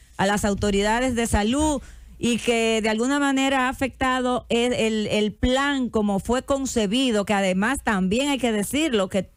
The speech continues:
fue muy bien concebido, muy bien estructurado,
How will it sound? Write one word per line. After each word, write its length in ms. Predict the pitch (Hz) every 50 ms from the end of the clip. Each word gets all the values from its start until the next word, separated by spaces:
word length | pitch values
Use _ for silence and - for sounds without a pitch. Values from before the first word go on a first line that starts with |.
| _ -
fue 200 | - 190 214 240
muy 280 | 247 233 254 302 320 269
bien 280 | 202 240 247 269 269
concebido, 840 | 226 247 226 220 - 208 180 175 190 269 302 294 254 202 190 202 208 - - - _ _ -
muy 180 | 180 214 247
bien 180 | 247 262 254 254
estructurado, 1000 | 254 240 - - 214 214 208 - - 185 185 208 233 262 269 254 214 196 202